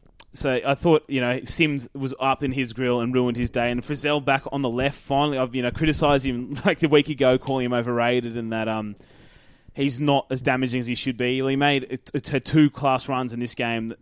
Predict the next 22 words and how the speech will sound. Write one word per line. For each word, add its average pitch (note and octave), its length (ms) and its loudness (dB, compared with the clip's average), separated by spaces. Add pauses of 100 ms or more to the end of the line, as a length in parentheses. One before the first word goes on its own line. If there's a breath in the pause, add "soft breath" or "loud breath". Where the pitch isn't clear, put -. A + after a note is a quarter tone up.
(140)
on C3+ 140 -2
the B2+ 80 0
left A#2+ 380 -2 (120)
with B2+ 120 -6
the B2 80 0
right-hand B2 460 0
fan, A#2 340 -2
but A2 120 -4
one C#3 180 2
of C#3 80 0
them B2+ 120 0
at A2 100 -4
the B2 120 0
end, A#2+ 180 0
he A#2 100 -6
threw C#3 220 2
a B2 40 0
terrible B2 380 0
ball A#2 220 -4
and A#2 120 -8
bombed A#2 240 -4
that A2 180 -8